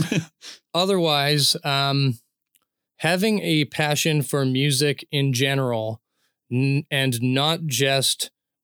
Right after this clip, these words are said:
Speaker 2: your standard kit drums, but drums from all around the world, um, and the understanding of the history of drums, how they make you feel,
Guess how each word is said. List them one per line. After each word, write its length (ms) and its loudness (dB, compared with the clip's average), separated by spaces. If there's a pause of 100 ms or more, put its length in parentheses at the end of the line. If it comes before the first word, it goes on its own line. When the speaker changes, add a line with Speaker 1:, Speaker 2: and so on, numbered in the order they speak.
(680)
Speaker 2:
your 280 2
standard 840 0
kit 300 -2
drums, 600 -2 (300)
but 140 0
drums 480 0
from 540 -2 (360)
all 260 2
around 320 0
the 60 0
world, 500 -2 (600)
um, 400 -4
and 320 -4 (480)
the 180 0
understanding 800 0
of 220 -6
the 80 -6
history 600 0
of 180 -4
drums, 500 0 (380)
how 200 -2
they 160 0
make 300 -2
you 100 -2
feel, 480 -2